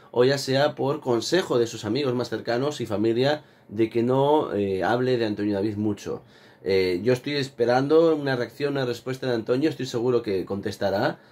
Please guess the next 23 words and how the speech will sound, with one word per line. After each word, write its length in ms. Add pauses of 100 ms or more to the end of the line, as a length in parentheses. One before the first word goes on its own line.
(140)
a 180
esto, 480 (360)
porque 1200
directamente 420
le 60
afecta, 440
directamente 760
habla 720
y 320
niega 420
una 140
vez 100
más 300
que 80
existe 220
una 100
buena 240
relación 400
o 60
existía 260
una 120
buena 220
relación 480